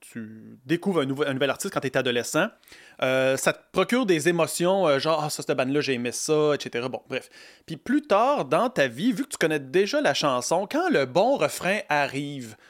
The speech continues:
de la toune que t'aimes, ton cerveau, euh, sécrète de la dopamine, de la dopamine. Ce qui fait que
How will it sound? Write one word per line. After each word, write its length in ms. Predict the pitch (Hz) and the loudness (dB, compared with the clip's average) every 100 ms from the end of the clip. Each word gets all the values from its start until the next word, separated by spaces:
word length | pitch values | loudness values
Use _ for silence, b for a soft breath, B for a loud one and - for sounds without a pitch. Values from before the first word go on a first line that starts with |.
| b 131 | b 0
de 120 | 147 | 2
la 160 | 147 | 2
toune 340 | 143 208 220 214 | 2 0 0 -2
que 80 | 143 | -4
t'aimes, 480 | - 147 147 160 151 B B | 0 0 0 -2 -8 B B
ton 100 | 165 | -2
cerveau, 540 | 156 190 165 226 262 247 _ - | 0 0 2 0 -2 -6 _ -2
euh, 140 | 135 135 | 0 0
sécrète 300 | 190 226 202 | -2 0 0
de 20 | |
la 80 | 139 | 0
dopamine, 340 | 135 110 - - | 0 -2 -6 -2
de 80 | |
la 100 | 139 | 0
dopamine. 400 | 139 139 117 110 - | 0 0 -2 -6 -12
Ce 120 | - | -12
qui 120 | - | -6
fait 120 | - 359 | -4 -2
que 280 | 147 196 | 0 0